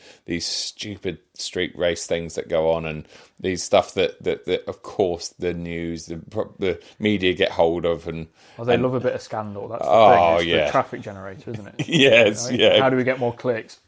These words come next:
Speaker 1: Yeah.
Speaker 2: Aren't these people awful? It's like,
Speaker 1: Yes.
Speaker 2: well, those ones, yes, but the rest of us, no.
Speaker 1: Exactly.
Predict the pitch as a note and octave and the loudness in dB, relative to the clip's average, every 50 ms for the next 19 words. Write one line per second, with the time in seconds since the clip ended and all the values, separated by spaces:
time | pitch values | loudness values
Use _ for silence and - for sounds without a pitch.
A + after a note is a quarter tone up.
0 | _ _ - A#2+ G#3 G#3 G3 G3 G3+ G3+ - F3 D#3 B2+ C#3 D3 F3 F3+ E3 - | _ _ -2 4 6 6 6 6 2 0 0 -2 -2 0 2 2 4 4 2 2
1 | - A2+ A2 G#2+ - C3 - - _ _ _ _ - A2+ G#2 G2 - B2+ D#3 F3+ | 0 -8 -10 -10 -10 -12 -12 -14 _ _ _ _ -4 0 2 2 4 6 6 6
2 | G#3+ G3 C3+ A2+ G#2+ G#2+ A2 A#2 B2+ D3 C#3 A#2+ G2+ - - - - - C#3 C3 | 6 4 0 -2 -8 -8 -8 -6 -2 0 0 0 0 -6 -10 -16 -10 -6 -6 -4
3 | D3+ G#3 A#3 G#3+ - - - B2+ G2+ G#2+ A2+ B2 A#2+ - - B2 B2 A#2 B2+ - | -4 -2 -2 -2 -4 -4 -6 -6 -4 -2 -4 -4 -4 -8 -12 -8 -2 -2 -2 -2
4 | A#2 - - G2+ A2 G#2 G2+ - - A2+ F#2+ G2 - - - F#2 F2+ E2+ E2 - | -2 -2 0 0 0 0 -2 -2 0 2 2 2 0 -4 -4 -2 -2 -2 -2 -4